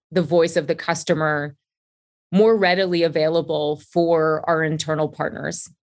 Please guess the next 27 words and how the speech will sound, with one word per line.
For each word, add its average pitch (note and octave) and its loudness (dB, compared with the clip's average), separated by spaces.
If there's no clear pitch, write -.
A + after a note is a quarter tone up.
And F3+ 2
so E3+ 2
with F#3 0
this F3+ -2
vision F#3+ 0
of E3 0
infusing F3+ 0
the E3+ 0
customer E3+ -2
into E3 -2
more D#3+ 2
decisions, D3+ 0
we F3+ 2
started F#3 2
to F#3 -2
build E3 0
a D#3+ -2
proprietary D3+ 0
community, D3 -4
right? E3 2
And G3 2
we G3+ 4
were G3+ 4
strategic A3+ 0
about F3+ 0
calling E3+ -4
it D#3+ -4